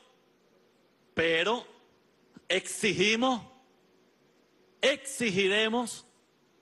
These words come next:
que se desvinculen de las agendas de desestabilización y guerra económica.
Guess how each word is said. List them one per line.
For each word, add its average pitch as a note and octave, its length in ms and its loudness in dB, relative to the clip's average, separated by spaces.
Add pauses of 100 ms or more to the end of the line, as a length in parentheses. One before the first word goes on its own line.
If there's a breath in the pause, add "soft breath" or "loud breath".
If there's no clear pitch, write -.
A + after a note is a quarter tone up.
(1080)
que A#3 500 0
se G#3+ 240 0
desvinculen A3+ 1300 0 (680)
de G#3 180 0
las E3+ 200 -4
agendas G#3 580 -2
de E3+ 120 2
desestabilización D3+ 1080 -4 (540)
y D3+ 100 0
guerra D#3 280 0
económica. A#2+ 560 -6